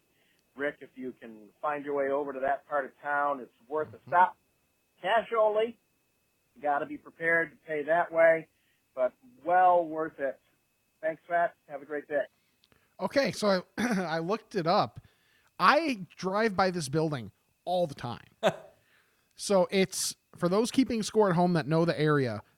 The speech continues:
Speaker 3: thirty-eight Roosevelt Road, whatever you wanna call it, it's, like, just west of the intersection with Myers Road. So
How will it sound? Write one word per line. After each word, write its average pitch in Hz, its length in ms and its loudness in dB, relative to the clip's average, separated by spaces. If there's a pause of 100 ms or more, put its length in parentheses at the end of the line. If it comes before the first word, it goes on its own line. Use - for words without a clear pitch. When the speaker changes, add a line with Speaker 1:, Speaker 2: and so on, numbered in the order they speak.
Speaker 3:
thirty-eight 180 440 4
Roosevelt 160 500 6
Road, 151 400 4
whatever 143 300 0
you 151 60 -2
wanna 143 180 -2
call 139 300 -2
it, 185 100 -4 (400)
it's, - 240 -4
like, 185 320 -2
just - 720 -2 (320)
west 143 420 -2
of 180 140 0
the 156 80 0
intersection 165 680 -2
with 147 160 -4
Myers 135 420 -6
Road. 101 380 -8 (760)
So 160 640 0